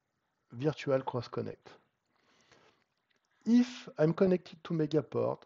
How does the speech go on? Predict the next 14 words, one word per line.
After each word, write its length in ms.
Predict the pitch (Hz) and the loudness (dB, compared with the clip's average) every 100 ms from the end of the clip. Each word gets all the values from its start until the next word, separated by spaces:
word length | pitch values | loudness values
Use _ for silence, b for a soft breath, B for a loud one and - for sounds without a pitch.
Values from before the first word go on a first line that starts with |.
| - | -12
and 180 | 123 127 - | -10 -10 -8
if 240 | 208 - | -8 -2
I 120 | 180 170 | 0 0
want 300 | 160 165 - | -2 -6 -10
to 60 | |
communicate 760 | - 160 160 156 - 131 139 - - _ _ | -8 -4 -4 -6 -4 -4 -6 -14 -20 _ _
with 540 | - 143 208 208 147 117 156 | -10 -4 -2 -2 -4 -8 -14
this 300 | - 113 202 - | -12 -8 -6 -4
subnet 460 | 147 110 113 - - _ - | -4 -2 -6 -8 -20 _ -6
or 180 | 117 | -6
something 400 | 120 147 139 160 160 | -4 -8 -8 -10 -8
inside 440 | - 160 - 131 127 | -6 -6 -4 -4 -4
this 160 | 127 | -10
subnet, 320 | - 117 110 | -10 -8 -8